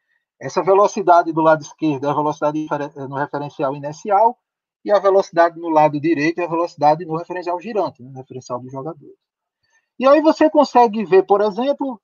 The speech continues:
força centrífuga, que é a força radial aqui, empurrando, né, no referencial girante, empurrando pra fora.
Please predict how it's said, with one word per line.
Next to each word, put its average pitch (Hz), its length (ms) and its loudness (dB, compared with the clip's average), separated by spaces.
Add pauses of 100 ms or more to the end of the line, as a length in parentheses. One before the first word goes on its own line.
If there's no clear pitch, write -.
força 262 400 0
centrífuga, 233 760 -8 (420)
que - 80 -6
é 147 40 4
a 156 80 4
força 175 340 -2
radial 165 600 2
aqui, 160 360 -10 (960)
empurrando, 160 720 -6 (460)
né, 143 120 -4
no 143 120 -4
referencial 123 600 -4
girante, 151 420 -2
empurrando 156 420 -4
pra 196 180 2
fora. 147 560 -2